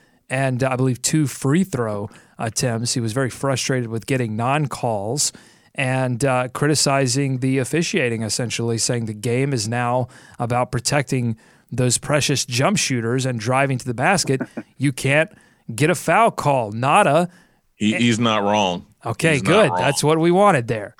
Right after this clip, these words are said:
Speaker 3: He's not wrong. Um, it, I think it also, I think it's a very recent trend. I do think that when you have a situation with what would happen to Kawhi Leonard last year in the conference finals,
Speaker 2: Yeah.
Speaker 3: I,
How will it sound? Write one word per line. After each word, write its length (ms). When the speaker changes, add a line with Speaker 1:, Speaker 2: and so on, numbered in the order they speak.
Speaker 3:
He's 280
not 280
wrong. 560
Um, 680
it, 180
I 120
think 240
it 100
also, 720
I 100
think 200
it's 100
a 60
very 320
recent 460
trend. 500
I 100
do 200
think 440
that 440
when 200
you 140
have 300
a 60
situation 880
with 240
what 180
would 80
happen 300
to 60
Kawhi 380
Leonard 360
last 420
year 220
in 100
the 220
conference 440
finals, 520
Speaker 2:
Yeah. 300
Speaker 3:
I, 80